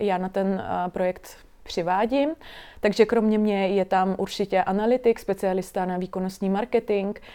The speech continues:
je tam designer nebo grafik a podle potřeby se to pak jako odvíjí, může tam být U X designer, eh, web vývojář, fotograf, eh,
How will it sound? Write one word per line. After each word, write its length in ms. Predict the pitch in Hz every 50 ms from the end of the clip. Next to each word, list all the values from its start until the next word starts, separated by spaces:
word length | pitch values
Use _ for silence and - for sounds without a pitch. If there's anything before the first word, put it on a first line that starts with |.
| - - -
je 120 | 202 185
tam 220 | 190 185 180 190 190
designer 560 | 220 220 208 240 233 226 220 202 190 190 190
nebo 200 | 185 185 180 180
grafik 600 | 175 208 233 247 240 - 226 208 214 214 - - - - - - - - - -
a 260 | 208 202 196 196 190
podle 280 | 196 - 190 202 196 190
potřeby 600 | 196 185 - - 220 185 170 190 185 185 185 185
se 160 | 190 - 202 190
to 80 | 185
pak 180 | 180 190 185 190
jako 220 | 180 180 196 190
odvíjí, 400 | - 185 165 - 202 196 190 185
může 200 | 190 190 185 190
tam 200 | 185 180 180 185
být 200 | 185 180 175 -
U 100 | 196 208
X 160 | 202 170 170
designer, 520 | 165 185 185 175 180 180 175 180 175 175 185
eh, 200 | 180 - - 196 185 185 180 180 175 170 170 -
web 240 | 190 190 190 - - 180
vývojář, 760 | 175 165 196 185 175 196 190 185 180 175 175 185 185 - -
fotograf, 760 | - 180 185 185 180 180 175 170 170 170 165 - - -
eh, 40 | -